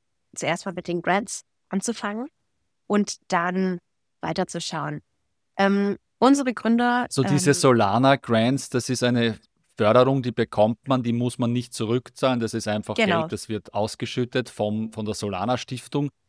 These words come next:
Speaker 2: Jetzt, was muss man da mitbringen? Du sagst, eine Idee reicht, aber ich meine, man muss irgendwie ein, ein kleines White Paper schon haben, oder, oder
Speaker 1: <laughs>
Speaker 2: wie viel muss man
Speaker 1: Ja.
Speaker 2: da wirklich haben?
Speaker 1: Also pass auf,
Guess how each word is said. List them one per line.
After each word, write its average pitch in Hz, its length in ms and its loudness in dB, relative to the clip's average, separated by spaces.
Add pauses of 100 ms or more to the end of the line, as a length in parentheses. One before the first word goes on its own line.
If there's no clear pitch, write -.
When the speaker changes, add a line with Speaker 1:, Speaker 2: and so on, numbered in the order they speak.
(420)
Speaker 2:
Jetzt, 113 440 0
was 110 340 2
muss 131 180 -2
man 131 140 0
da 117 120 4
mitbringen? 110 520 -2
Du 104 100 -8
sagst, - 340 -2
eine 117 160 0
Idee 117 440 0
reicht, 104 460 -2
aber 101 120 -4
ich 98 140 -6
meine, 107 180 -4
man 113 140 -4
muss 113 140 -4
irgendwie 113 260 0
ein, 107 240 -2 (120)
ein 110 120 -6
kleines 107 560 -4
White 101 320 0
Paper 104 380 0
schon 101 240 -4
haben, 90 240 -2
oder, 101 260 4
oder - 240 0
Speaker 1:
<laughs> - 40 -14
Speaker 2:
wie 113 120 -2
viel 117 160 0
muss 120 220 0
man 117 80 0
Speaker 1:
Ja. 95 100 4
Speaker 2:
da 90 60 0
wirklich 110 360 -4
haben? 87 280 -6 (580)
Speaker 1:
Also 180 240 0
pass 185 140 -14
auf, - 280 -6